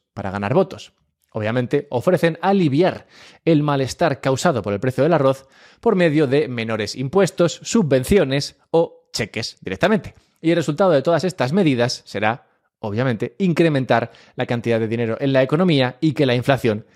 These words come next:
siga subiendo. Mientras que los gobiernos tengan la posibilidad de crear dinero para solucionar problemas, esta tiende a ser la solución empleada.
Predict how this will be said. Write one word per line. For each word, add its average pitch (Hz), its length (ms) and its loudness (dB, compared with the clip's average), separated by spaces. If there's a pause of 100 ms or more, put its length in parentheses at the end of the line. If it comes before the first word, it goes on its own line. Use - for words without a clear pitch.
(160)
siga 95 280 -8
subiendo. 143 360 0 (360)
Mientras 113 280 -8
que 120 80 -2
los 113 100 -2
gobiernos 143 400 0
tengan 143 340 -2
la 131 120 0
posibilidad 135 420 0
de 120 100 -2
crear 127 280 0
dinero 139 340 0 (400)
para 156 140 2
solucionar 165 400 0
problemas, 123 520 -2 (380)
esta 139 460 -8
tiende 120 300 -2
a 104 40 -4
ser 110 200 -8
la 107 80 -6
solución 101 400 -10 (120)
empleada. 104 520 0